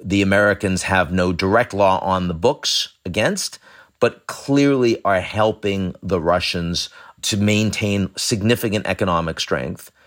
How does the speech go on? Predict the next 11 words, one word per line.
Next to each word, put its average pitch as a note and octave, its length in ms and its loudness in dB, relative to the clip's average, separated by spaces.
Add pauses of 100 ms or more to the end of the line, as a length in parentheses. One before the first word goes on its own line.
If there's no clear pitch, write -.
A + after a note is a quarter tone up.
(260)
and A2+ 140 0
fight G#2 440 0
against A2 680 0
an G2 100 0
independent F#2+ 540 -2
Ukraine F2 600 -4 (100)
and F2 220 -2
more E2+ 220 0
broadly D#2 480 2
against F#2 380 -2
nato. A#2 320 0